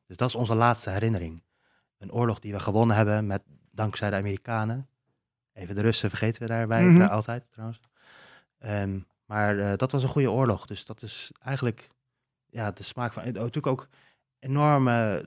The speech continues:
Speaker 1: enorme hoeveelheid films die daarover zijn gemaakt. Over de heldendaden door oorlog. Oorlog is eigenlijk iets moois. Eh, het is ook, het is ook, het heeft ook iets, een fijne, voor heel veel jonge mannen heeft het een fijne, fijne esthetiek.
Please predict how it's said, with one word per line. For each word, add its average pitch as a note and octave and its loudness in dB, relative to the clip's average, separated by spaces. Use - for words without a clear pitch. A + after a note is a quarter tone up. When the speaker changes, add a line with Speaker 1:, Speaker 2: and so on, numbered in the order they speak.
Speaker 1:
enorme C3 0
hoeveelheid A2+ -4
films C3 -2
die A2 -8
daarover G#2+ 0
zijn G#2 0
gemaakt. G#2 -6
Over F#2+ -14
de G2 -6
heldendaden G2 -2
door F#2+ -8
oorlog. G2+ -6
Oorlog D3 -4
is A#2 -4
eigenlijk A#2 -4
iets A#2 0
moois. F2+ -4
Eh, A2 -14
het A2 -8
is - -4
ook, D3+ 0
het B2 -12
is A#2+ -4
ook, C3 0
het B2+ -8
heeft D#3+ 2
ook - -6
iets, A2 -8
een G#2 -6
fijne, A#2 2
voor - -6
heel C#3+ 8
veel C#3+ 8
jonge C#3+ 8
mannen B2+ 6
heeft A#2 2
het - -8
een A2+ -2
fijne, C3+ 4
fijne B2+ -2
esthetiek. - -6